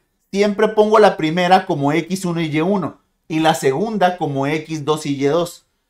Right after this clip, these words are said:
Pero si, por ejemplo, alguien agarra esta coordenada de cuatro coma ocho como X uno y Y uno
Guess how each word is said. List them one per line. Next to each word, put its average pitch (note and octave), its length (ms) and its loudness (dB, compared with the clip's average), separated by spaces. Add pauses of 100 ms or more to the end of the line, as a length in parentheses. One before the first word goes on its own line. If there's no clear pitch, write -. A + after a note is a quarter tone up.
(220)
Pero F3 220 -6
si, E3+ 120 -2
por D3+ 200 0
ejemplo, F#3 640 2
alguien F#3 560 4
agarra D#3 640 4
esta F#3+ 260 -2
coordenada D3+ 760 2
de A#2 240 -12
cuatro E3 420 0
coma E3 340 2
ocho - 320 -2 (600)
como C#3 340 -2
X F#3 420 0
uno G3 240 0
y C3+ 100 0
Y D#3+ 180 2
uno F3 420 -2